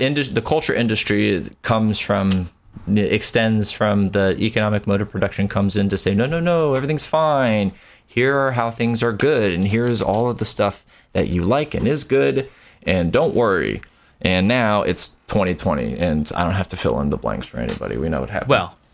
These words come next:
Speaker 2: certainly. I, I think that's, that's really the best way to describe Fallout Three, is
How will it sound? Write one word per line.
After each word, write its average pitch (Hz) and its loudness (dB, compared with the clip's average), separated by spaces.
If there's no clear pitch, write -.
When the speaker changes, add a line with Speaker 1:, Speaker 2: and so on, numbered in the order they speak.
Speaker 2:
certainly. 107 -2
I, 127 -2
I 131 0
think 170 0
that's, 147 0
that's 170 0
really 262 2
the 147 2
best 110 0
way 104 0
to 113 -6
describe 107 0
Fallout 98 0
Three, 139 -2
is 113 0